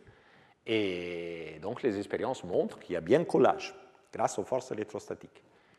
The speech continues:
Mais si vous augmentez la, la vitesse des collisions, ben, il y a plutôt un rebondissement, bouncing en anglais. Donc la particule, pas, euh, aucune des particules est affectée,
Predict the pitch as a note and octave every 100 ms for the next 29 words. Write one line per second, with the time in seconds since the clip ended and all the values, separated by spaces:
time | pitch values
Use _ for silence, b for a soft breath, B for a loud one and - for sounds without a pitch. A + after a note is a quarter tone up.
0 | b G2+ - A2 A#2 A2+ B2+ B2 A#2+ A#2+
1 | A2+ B2+ A2+ F#2+ F2 F2 F2 F#2 G#2+ F#2+
2 | F2 - E2+ D#2 G2+ E3+ G#3+ G#2+ G2 -
3 | F2 C3+ E3+ A2+ G2 - A#2+ C#3+ C3 B2+
4 | - E2+ - - F2+ G2 - A2+ F#2+ G2
5 | F#2+ F2 - b b b F2+ F2 E2 E2
6 | F2 - D3 F3 - A#2 - - - C#3
7 | - G2 G#2+ A2+ B2+ F#3 D3 A#2 A2 -
8 | A#2 D3 A2+ - - - - E3+ -